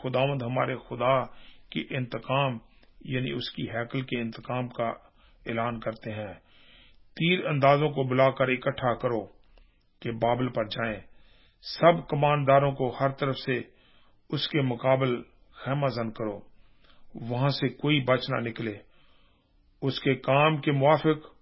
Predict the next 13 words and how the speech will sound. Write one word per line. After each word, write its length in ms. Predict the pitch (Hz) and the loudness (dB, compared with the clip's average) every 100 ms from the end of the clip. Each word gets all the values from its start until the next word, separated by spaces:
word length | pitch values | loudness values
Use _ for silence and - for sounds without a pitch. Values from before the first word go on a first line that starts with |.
| _ - | _ -8
اس 140 | 131 | -8
کو 120 | - | -6
بدلہ 340 | 127 120 120 113 | -4 -2 0 0
دو، 160 | 110 107 - _ _ _ _ - | -2 -6 -10 _ _ _ _ -16
سب 320 | - 175 170 | 2 4 4
کچھ 220 | - 165 - - _ _ _ _ - | 4 2 0 -12 _ _ _ _ -18
جو 200 | 131 123 - | -6 -6 -6
اس 180 | 139 139 | -6 -4
نے 120 | 120 | -4
کیا، 340 | 113 127 123 117 117 - _ _ - | -2 2 2 2 -4 -16 _ _ -14
اس 180 | 117 - | -10 -8
سے 80 | 110 | -8
کرو، 220 | - 113 | -6 -6